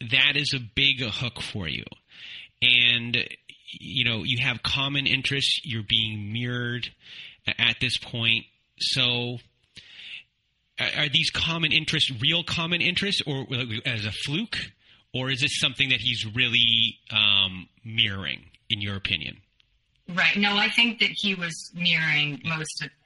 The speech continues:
Speaker 2: And, and maybe some of it was he was genuinely sort of just agreeing with me. But I think that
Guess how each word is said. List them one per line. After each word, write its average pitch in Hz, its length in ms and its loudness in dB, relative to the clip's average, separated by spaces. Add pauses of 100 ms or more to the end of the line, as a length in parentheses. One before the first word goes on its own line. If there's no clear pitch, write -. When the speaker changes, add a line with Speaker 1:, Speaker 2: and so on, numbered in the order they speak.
(220)
Speaker 2:
And, 139 320 -4 (140)
and 202 160 4
maybe 254 220 6 (100)
some 254 140 4
of 220 100 2
it 185 160 0
was 190 180 0
he 185 160 2
was 175 140 -2 (160)
genuinely 175 640 2 (100)
sort 156 200 -2
of 143 120 -6
just - 260 -4
agreeing 165 680 2
with 143 140 -4 (120)
me. 143 420 0 (500)
But 185 260 2
I 180 120 2
think 185 260 0
that 170 220 2